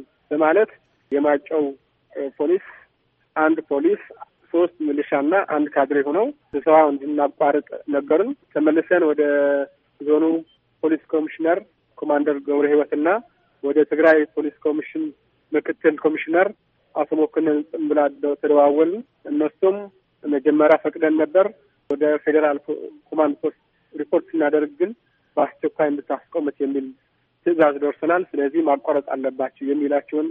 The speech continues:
አድርጉ የሚል፣ እ፣ ነገሩን። እ፣ ቀጥለውም ከቤት፣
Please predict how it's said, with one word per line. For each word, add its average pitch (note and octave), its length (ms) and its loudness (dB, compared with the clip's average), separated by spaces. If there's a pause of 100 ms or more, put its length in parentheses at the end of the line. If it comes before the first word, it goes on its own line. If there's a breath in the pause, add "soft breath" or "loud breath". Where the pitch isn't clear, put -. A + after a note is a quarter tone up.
(520)
አድርጉ C#3+ 340 -2 (840)
የሚል፣ D3 340 0
እ፣ C#3 120 0 (1080)
ነገሩን። E3 440 6 (440)
እ፣ C3+ 60 -4 (200)
ቀጥለውም E3 540 4
ከቤት፣ D3 320 -2